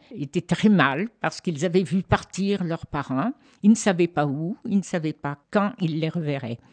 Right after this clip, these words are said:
Et dans toutes les classes élémentaires de la ville d'Ivry, les enseignants font un travail extraordinaire avec vous, tous les enfants, apprennent des chants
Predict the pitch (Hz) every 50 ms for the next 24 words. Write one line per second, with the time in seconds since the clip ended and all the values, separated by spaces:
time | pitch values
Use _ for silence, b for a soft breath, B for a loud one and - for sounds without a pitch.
0 | b - 170 160 175 170 - - 339 339 339 - 254 240 240 - 254 240 226 214
1 | - - 175 165 165 165 156 143 139 - _ - 135 135 165 196 226 233 - _
2 | - 117 104 117 139 - 143 147 127 135 139 - 139 139 127 120 120 135 127 104
3 | 95 123 131 185 254 b b b b b b b 160 190 262 233 233 240 220 -
4 | 226 214 220 214 220 226 220 - 190 180 - - 160 156 - - 160 143 151 139
5 | 147 139 - _ - - 240 - - - - 196 180 175 170 151 160 165 160 160
6 | 160 156 156 151 120 127 127 123 - - - 123 165 - _ - 220 185 151 151
7 | 131 120 113 117 - - 127 123 156 262 - b b b b b b b b b
8 | b b b b _ _ _ 185 190 - - - - 165 185 185 170 165 147 127
9 | 156 - - - - 135 127 -